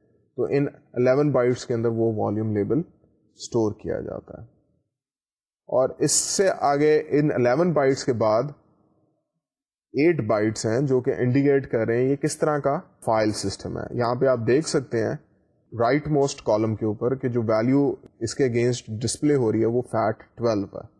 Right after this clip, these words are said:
فیٹ ٹویلو انڈیکیٹ کر رہا ہے کہ یہ ایک فیٹ بیس سسٹم ہے اور ٹویلو بٹ فیٹ اس کو مینیج کرنے کے لیے یوز کی جا رہی ہے۔ ابھی جو آپ کو ایگزامپل دکھائی ہے، اس کے اندر آپ کو کچھ ڈم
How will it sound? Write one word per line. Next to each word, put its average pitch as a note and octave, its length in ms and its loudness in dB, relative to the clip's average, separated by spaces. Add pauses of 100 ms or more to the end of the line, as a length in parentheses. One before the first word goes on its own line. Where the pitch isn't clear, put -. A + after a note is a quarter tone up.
(580)
فیٹ C3+ 380 0
ٹویلو D3+ 320 2
انڈیکیٹ C#3 440 2
کر A#2+ 180 2
رہا A#2 80 4
ہے A#2+ 80 2
کہ A#2+ 100 -2
یہ B2 360 4
ایک - 380 -4
فیٹ B2 300 -2
بیس D3 260 0
سسٹم C3+ 420 -2
ہے C3+ 100 2
اور A2+ 260 -2
ٹویلو C#3 380 0
بٹ A2+ 260 -2
فیٹ G#2 400 -2 (840)
اس A2+ 280 -2
کو A#2+ 140 0
مینیج A2 400 0
کرنے A2 300 -2
کے G#2+ 80 -6
لیے A2+ 320 0
یوز A2+ 400 0
کی - 180 -10
جا A#1 240 -10
رہی B1 120 -10
ہے۔ G#2 80 -10 (1040)
ابھی E3 220 0
جو F3 160 2
آپ C#3+ 180 2
کو D#3 80 0
ایگزامپل B2 600 0
دکھائی C#3 340 0
ہے، C3 180 0
اس A#2+ 160 -4
کے - 80 -10
اندر B2 160 -2
آپ G#2+ 180 -2
کو A2+ 80 -14
کچھ A2 280 -12
ڈم A2 260 0